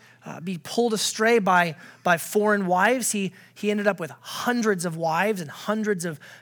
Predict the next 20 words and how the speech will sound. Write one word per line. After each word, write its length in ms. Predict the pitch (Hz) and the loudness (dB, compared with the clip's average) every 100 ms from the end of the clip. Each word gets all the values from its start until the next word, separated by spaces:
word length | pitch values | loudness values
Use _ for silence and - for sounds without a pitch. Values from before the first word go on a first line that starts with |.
| - | -8
concubines, 760 | - 190 196 208 190 196 240 | -2 -2 0 0 0 0 -2
and 100 | 190 | -4
he 240 | 151 185 180 - - _ | -4 -4 -6 -12 -20 _
began 300 | 175 180 190 | -4 -2 -2
to 80 | 170 | -4
worship 460 | 151 180 185 196 | -4 -4 -2 -4
false 400 | - - 180 175 | -6 -2 -2 -2
gods, 400 | - 180 208 247 | -2 0 2 0
and, 140 | 185 156 - - _ | -4 -8 -14 -20 _
uh, 200 | - - - | -20 -18 -18
things 440 | - 190 202 196 | -12 -6 -4 -2
in 80 | 196 | -2
the 80 | 180 | -2
nation 420 | 175 208 190 170 | -2 -2 -4 -4
went 140 | 175 | -6
really 340 | 151 170 190 190 | -6 -2 0 -2
poorly 480 | - 202 226 170 | -2 0 0 0
as 140 | 151 151 | -2 -4
a 60 | |
result. 600 | 160 160 180 202 117 - | -6 -4 -2 -4 -6 -18